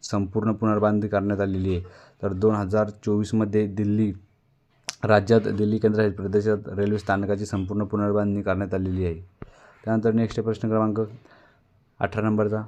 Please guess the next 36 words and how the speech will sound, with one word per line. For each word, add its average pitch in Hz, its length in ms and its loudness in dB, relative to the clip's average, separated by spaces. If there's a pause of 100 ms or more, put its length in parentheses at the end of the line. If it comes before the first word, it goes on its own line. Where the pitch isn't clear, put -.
(260)
नोव्हेंबर 117 300 4
दोन 113 80 2
हजार 113 140 2
चोवीसमध्ये 110 460 -2
कोणत्या 110 340 -2
भारतीय 101 340 0
महापुरुषाने 107 640 -2
जन्मशताब्दी 104 680 0
वर्ष 107 220 2
साजरे 101 320 -6
केलेले 101 280 -2
आहे? 104 80 -4 (340)
तर 98 80 -2
आंबेडकर, 104 600 0
डॉक्टर 101 240 0
बाबासाहेब 104 300 0
आंबेडकर 101 300 -2
यांची 101 320 -4
जन्मशताब्दी 101 580 -2
वर्ष 104 180 2
पूर्ण 104 320 -4
झालेली 95 200 -2
आहे, 101 100 -2
म्हणजे 98 180 -2
त्यांना 101 240 -2
शंभर 104 300 -2
वर्ष 101 200 0
झालेली 95 300 -2
आहे 101 100 0
मरून 98 300 -2 (400)
आतापर्यंत 98 400 -4
लक्षात 92 240 -6
ठेवायचं, 90 280 -4
म्हणजे 98 180 -4
ज-, 95 240 -2
जन्मून. 101 300 0